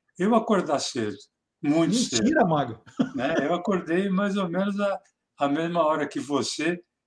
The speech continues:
Speaker 1: e eu tenho uma coisa que eu durmo com o rádio ligado. É,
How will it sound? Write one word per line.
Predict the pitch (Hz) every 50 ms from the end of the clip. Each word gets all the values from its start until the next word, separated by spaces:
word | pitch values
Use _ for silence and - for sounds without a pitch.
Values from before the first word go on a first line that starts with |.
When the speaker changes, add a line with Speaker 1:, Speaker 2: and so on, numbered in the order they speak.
| _ _ -
Speaker 1:
e | 135 131
eu | 151 165
tenho | 165 175 160 156 147
uma | 139 135 123 113
coisa | - - 165 175 165 123 110 113
que | - - 127 120 113 110 - - _ _ _ _ _ _ _ -
eu | 143 135 131
durmo | 117 117 127 143 156 156 156 156 -
com | - 170 165 165 160
o | 147 120
rádio | 98 117 131 143 135 - -
ligado. | - 165 143 143 127 123 117 107 - - - _ _ _ _ _ _ _ _ _ _ _ _ _ -
É, | 131 117 113 113 113 113 110 110 110 107 107